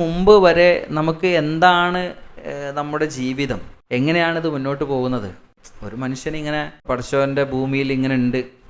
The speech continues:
ഏഹ്, കാര്യങ്ങളൊക്കെ ചെയ്തു പോകുന്നുണ്ട്, തിന്നുന്നുണ്ട്, ഉറങ്ങുന്നുണ്ട്, ഭക്ഷണം കഴിക്കുന്നുണ്ട്, ഓരോ പണികൾ ചെയ്യുന്നു, പക്ഷെ ഒരു ലക്ഷ്യബോധമില്ലാതെ മുന്നോട്ട് പോയായിരുന്നു. അൽഹംദുലില്ലാ, മൈൻഡ് പവർ കാര്യങ്ങളൊക്കെ പഠിച്ചതിന് ശേഷം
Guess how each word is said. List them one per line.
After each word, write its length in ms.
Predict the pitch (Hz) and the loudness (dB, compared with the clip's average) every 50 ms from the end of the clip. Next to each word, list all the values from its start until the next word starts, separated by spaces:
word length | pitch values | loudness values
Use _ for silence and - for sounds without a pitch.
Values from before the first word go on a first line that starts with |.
| - - | -12 -8
ഏഹ്, 220 | 123 123 135 139 135 - - | -6 -6 -6 -6 -8 -8 -6
കാര്യങ്ങളൊക്കെ 480 | 113 110 107 120 131 135 131 131 139 - - | -6 -6 -6 -6 -6 -4 -4 -4 -6 -6 -6
ചെയ്തു 180 | 131 127 131 | -6 -6 -6
പോകുന്നുണ്ട്, 480 | 135 131 127 127 127 135 131 127 120 131 127 | -6 -6 -4 -4 -4 -2 -2 -2 -4 -4 -6
തിന്നുന്നുണ്ട്, 560 | 123 113 107 113 123 123 123 123 120 120 123 127 131 127 | -6 -6 -4 -2 -2 -2 -2 -2 -2 -2 -4 -4 -4 -4
ഉറങ്ങുന്നുണ്ട്, 540 | 113 107 107 117 123 127 127 120 117 113 127 135 139 - - - - - - - - | -4 -4 -4 -2 -2 0 0 -2 -2 -4 -6 -8 -10 -14 -18 -20 -20 -20 -20 -12 -10
ഭക്ഷണം 300 | 107 104 - 120 123 135 | -10 -8 -6 -6 -4 -2
കഴിക്കുന്നുണ്ട്, 540 | 135 127 127 127 139 131 127 123 120 120 127 135 - - | -2 -2 -2 -4 -4 -4 -4 -4 -4 -6 -6 -8 -8 -8
ഓരോ 240 | - 113 107 110 120 135 135 | -8 -6 -4 -2 -2 -2 -2
പണികൾ 320 | 135 135 123 123 127 135 135 | -2 -4 -4 -4 -4 -6 -8
ചെയ്യുന്നു, 280 | 131 139 131 127 127 | -8 -8 -6 -6 -6
പക്ഷെ 220 | 127 147 175 - - 214 | -6 -8 -6 -2 -2 -2
ഒരു 120 | 208 233 220 196 | -2 0 -2 -2
ലക്ഷ്യബോധമില്ലാതെ 1200 | - - - - - - - 226 220 208 220 220 220 208 220 208 196 180 - 170 160 160 160 156 156 - | -2 -2 -4 -10 -12 -4 -2 -2 0 2 2 4 4 4 2 0 -2 0 2 2 4 4 2 0 -2 -4
മുന്നോട്ട് 320 | - 131 127 131 127 127 143 | -6 -6 -4 -4 -4 -6 -6
പോയായിരുന്നു. 420 | 120 113 113 117 117 110 98 107 127 | -6 -6 -4 -4 -4 -4 -6 -8 -8
അൽഹംദുലില്ലാ, 500 | 151 165 185 190 196 190 185 180 180 180 180 - - _ - - 147 | -8 -6 -4 -2 0 0 2 2 0 0 -2 -4 -10 _ -20 -8 -4
മൈൻഡ് 260 | 151 156 170 180 185 | -4 -2 -2 -2 -2
പവർ 160 | 190 185 185 180 175 | 0 0 0 2 2
കാര്യങ്ങളൊക്കെ 400 | 170 156 147 147 147 147 139 143 139 | 0 0 0 0 -4 -4 -4 -2 -4
പഠിച്ചതിന് 340 | 135 127 127 135 135 139 135 | -4 -4 -4 -6 -6 -6 -6
ശേഷം 240 | 135 131 120 - 131 | -6 -6 -6 -6 -6